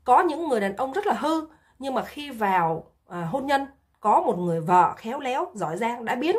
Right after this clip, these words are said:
người đàn ông hư đó trở thành một người đàn ông tài. Vậy thì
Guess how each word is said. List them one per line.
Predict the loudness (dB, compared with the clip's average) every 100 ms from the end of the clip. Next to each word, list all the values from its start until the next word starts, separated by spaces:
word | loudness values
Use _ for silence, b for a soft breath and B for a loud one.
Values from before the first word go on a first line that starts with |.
| 4
người | 4
đàn | 2
ông | -2 -4
hư | -4 0
đó | 0 0 B _
trở | -4 -4
thành | -4 -2
một | 0
người | 0
đàn | -2 -2
ông | -4
tài. | -4 -6 -6 -14 _ _ _ _ b b b b
Vậy | 4 4 0
thì | -2 -2